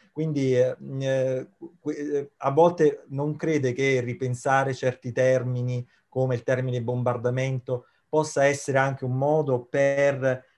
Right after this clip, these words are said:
ehm, ehm, rile-, rileggere, cioè trovare altre maniere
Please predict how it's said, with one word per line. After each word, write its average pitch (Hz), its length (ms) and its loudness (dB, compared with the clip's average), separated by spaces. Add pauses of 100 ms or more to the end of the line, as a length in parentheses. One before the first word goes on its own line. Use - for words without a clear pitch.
(120)
ehm, 127 680 0
ehm, 120 720 -4 (120)
rile-, 147 520 2
rileggere, 139 800 2 (320)
cioè 143 240 -2
trovare 143 720 4 (100)
altre 147 680 4
maniere 135 800 2